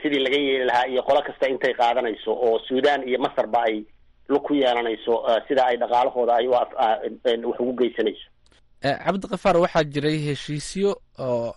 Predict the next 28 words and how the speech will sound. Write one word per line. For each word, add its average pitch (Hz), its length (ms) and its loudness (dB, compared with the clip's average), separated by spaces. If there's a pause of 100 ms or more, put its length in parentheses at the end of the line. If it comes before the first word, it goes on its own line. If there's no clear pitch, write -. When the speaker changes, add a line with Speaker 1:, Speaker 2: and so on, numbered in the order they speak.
Speaker 2:
dhacay 131 360 0
xitaa 151 360 -2
xilligii 160 880 -4
gumeystaha, 139 840 -4
ee, 113 320 -6 (180)
Afrika, 139 600 -6 (520)
een, 123 340 -4 (100)
sagaal 135 320 -4
iyo 135 100 -6
labaatankii, 131 680 -6 (480)
iyo 185 420 0
heshiis 165 340 -6
kaloo 170 220 0
dhacay 131 300 -4
sagaal 151 320 -4
iyo 147 120 -8
kontonkii 135 600 -10 (140)
oo 117 240 -10
awood 151 400 0
u 165 60 -10
siinayay 135 420 -6
Masar 131 300 -8 (120)
in 143 260 -8
awoodda 143 380 -4
qayaxan 123 540 -6 (140)
ee 110 200 -10
webiga 127 460 -4
Nile, 143 440 -4